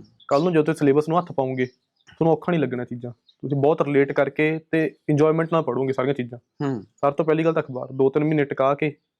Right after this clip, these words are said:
Speaker 1: ਜੇ ਕਿਸੇ ਨੇ ਤਿਆਰੀ ਹੀ ਪ੍ਰੋਪਰ ਸ਼ੁਰੂ ਕਰਨੀ ਆ, ਪਹਿਲਾਂ ਅਖਬਾਰ 'ਤੇ ਲਾਓ, ਉਸ ਤੋਂ ਬਾਅਦ ਸਰ ਐਨ ਸੀ ਆਰ ਟੀਆਂ ਪੜ੍ਹੋ। ਅਖਬਾਰ ਕਦੇ ਬੰਦ ਨਾ ਕਰੋ, ਭਾਵੇਂ ਸਿਲੈਕਸ਼ਨ ਹੋ ਗਈ, ਭਾਵੇਂ ਇੰਟਰਵਿਊ ਆ, ਭਾਵੇਂ ਕੁਛ ਵੀ ਆ, ਅਖਬਾਰ ਨੂੰ ਪੱਕਾ ਰੂਟੀਨ ਬਣਾ ਲਓ ਕਿ ਘੰਟਾ ਰੋਜ਼ ਅਖਬਾਰ 'ਤੇ ਦੇਣਾ ਹੀ ਦੇਣਾ।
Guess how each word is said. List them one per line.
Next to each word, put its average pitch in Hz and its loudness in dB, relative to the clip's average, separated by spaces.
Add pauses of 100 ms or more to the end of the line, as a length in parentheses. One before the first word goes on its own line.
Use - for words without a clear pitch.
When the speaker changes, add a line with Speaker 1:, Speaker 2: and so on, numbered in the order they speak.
Speaker 1:
ਜੇ 135 -2
ਕਿਸੇ 139 0
ਨੇ 151 -2
ਤਿਆਰੀ 139 0
ਹੀ 175 0
ਪ੍ਰੋਪਰ 151 0
ਸ਼ੁਰੂ - 0
ਕਰਨੀ 127 -2
ਆ, 123 -12 (540)
ਪਹਿਲਾਂ 147 0
ਅਖਬਾਰ 131 2
'ਤੇ 143 0
ਲਾਓ, 131 -4 (460)
ਉਸ 147 2
ਤੋਂ 151 0
ਬਾਅਦ 143 2
ਸਰ 151 -4
ਐਨ 139 -4
ਸੀ 139 0
ਆਰ 131 2
ਟੀਆਂ 135 -2
ਪੜ੍ਹੋ। 135 -2 (380)
ਅਖਬਾਰ 156 2
ਕਦੇ 160 -2
ਬੰਦ 143 -2
ਨਾ 123 -10
ਕਰੋ, 120 -16 (520)
ਭਾਵੇਂ 143 2
ਸਿਲੈਕਸ਼ਨ 143 -2
ਹੋ 135 2
ਗਈ, 147 0 (680)
ਭਾਵੇਂ 139 0
ਇੰਟਰਵਿਊ 147 2
ਆ, 139 -4
ਭਾਵੇਂ 143 -2
ਕੁਛ 156 0
ਵੀ 170 2
ਆ, 123 -2 (140)
ਅਖਬਾਰ 147 4
ਨੂੰ 165 -2
ਪੱਕਾ 170 0
ਰੂਟੀਨ 160 0
ਬਣਾ 151 0
ਲਓ 135 0
ਕਿ 151 -4
ਘੰਟਾ 143 0
ਰੋਜ਼ 151 2
ਅਖਬਾਰ 139 0
'ਤੇ 143 0
ਦੇਣਾ 135 0
ਹੀ 151 0
ਦੇਣਾ। 120 -4